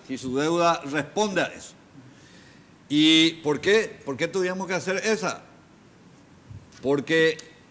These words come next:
hablaron die-, diecisiete mil, este, campesinos que estaban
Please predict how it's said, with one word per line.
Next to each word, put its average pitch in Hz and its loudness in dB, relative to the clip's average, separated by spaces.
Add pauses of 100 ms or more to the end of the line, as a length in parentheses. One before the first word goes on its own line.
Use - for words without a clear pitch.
(180)
hablaron 160 -6
die-, 196 -2
diecisiete 165 -8
mil, 180 0
este, 170 -2
campesinos 175 -4
que 180 -8
estaban 151 -2